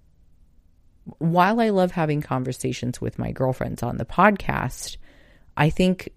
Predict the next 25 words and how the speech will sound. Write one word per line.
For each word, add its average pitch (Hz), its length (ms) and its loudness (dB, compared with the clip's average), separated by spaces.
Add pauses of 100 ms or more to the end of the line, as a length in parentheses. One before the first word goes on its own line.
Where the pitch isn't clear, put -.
(500)
we've 170 240 6
found 190 480 4
that 139 140 -4
the 139 60 -2
solo 165 420 6
episodes 131 720 0
do 127 200 0
just 139 340 0
as 139 160 0
well 135 600 2
as 120 540 0
the 139 80 2
guest - 360 4
episodes. - 840 -4 (880)
So 170 480 6 (280)
this 208 300 4
must 240 240 0
mean 147 420 0
that 139 200 -4
the 139 60 -6
truth - 400 2
that 147 200 0
I 139 320 2
speak - 420 0
of 127 420 -4